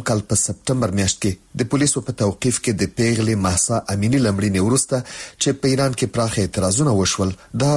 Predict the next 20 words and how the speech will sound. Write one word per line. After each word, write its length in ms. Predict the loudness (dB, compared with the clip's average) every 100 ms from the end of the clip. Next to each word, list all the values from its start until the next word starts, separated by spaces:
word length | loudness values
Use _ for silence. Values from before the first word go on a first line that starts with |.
| 0 0
لومړني 440 | 0 0 2 2 2
انتخابات 600 | 0 -2 0 0 0 -2
وو. 60 | -4 -8 -20 -20 _ 0
ایراني 260 | 2 2 2 2
چارواکو 480 | 2 2 0 0 -2 0
د 20 | 0
دې 80 | 0 0
لپاره 260 | -2 -2 -2 -2
چې 80 | -4 -6 -6 -2
له 60 | 0
دې 80 | 0 0
اعتراضونو 560 | 0 0 0 2 2
وروسته 380 | 2 2 0 -4 -6
خپل 280 | -2 0 2 2
له 60 | 0
لاسه 280 | 0 -2 -4 -4
تللی 220 | 0 0 0 -2
اعتبار 520 | -2 -2 0 0 -2 -2 0
بیا 120 | 0 0
ترلاسه 420 | -2 0 0 -2